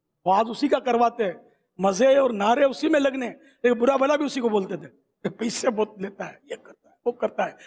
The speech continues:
बगैर कार के नहीं आएगा तो फलां करेगा, तो कार का, अपनी कार है तो पेट्रोल मांगता है।" अरे भाई, क्या करेगा यार, पानी डालेगा उसमें।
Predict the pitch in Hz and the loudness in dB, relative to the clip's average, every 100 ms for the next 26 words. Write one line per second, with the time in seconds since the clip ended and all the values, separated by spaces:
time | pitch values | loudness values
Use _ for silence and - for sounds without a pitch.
0 | - 214 226 226 240 233 247 226 226 214 | -6 -2 -2 -2 -2 -2 -2 -2 0 0
1 | 214 196 190 233 240 233 214 214 202 - | 0 -6 -6 0 0 0 0 0 0 -6
2 | - 254 240 247 254 - 254 254 254 247 | -4 0 0 0 -2 0 0 2 2 2
3 | 233 247 247 269 247 240 240 220 160 _ | 0 -2 0 0 2 -2 -2 -6 -8 _
4 | _ _ _ - 262 302 - 285 294 - | _ _ _ 0 2 0 0 0 2 2
5 | 311 311 320 - 254 311 - 320 - 254 | 2 2 2 0 0 2 2 2 0 -2
6 | 202 | -4